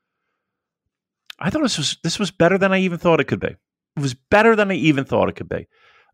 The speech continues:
Um, and, and again, I, we talked about it before, how we were l-, just a little bit, little bit hesitant. N-, you know, the styles cl-,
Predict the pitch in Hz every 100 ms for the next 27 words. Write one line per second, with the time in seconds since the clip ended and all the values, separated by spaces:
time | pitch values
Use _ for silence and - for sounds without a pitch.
0 | - 107 101 98 101 101 107 _ _ 135
1 | 147 - 160 143 175 220 151 131 143 151
2 | 170 165 160 170 165 165 180 190 120 -
3 | _ _ - 123 120 120 123 123 120 -
4 | - 107 95 120 139 123 127 147 151 -
5 | 135 160 185 147 131 139 185 - _ _
6 | _ _ _ _ - 101 - 113 120 117
7 | 104 - 104 110 131 135 -